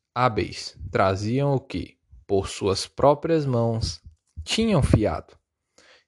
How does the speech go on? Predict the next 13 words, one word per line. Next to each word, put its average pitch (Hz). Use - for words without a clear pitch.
estofa -
azul, 127
púrpura, 170
carmesim 175
e 202
linho 123
fino. 98
E 101
todas 185
as 180
mulheres 156
cujo 98
coração 107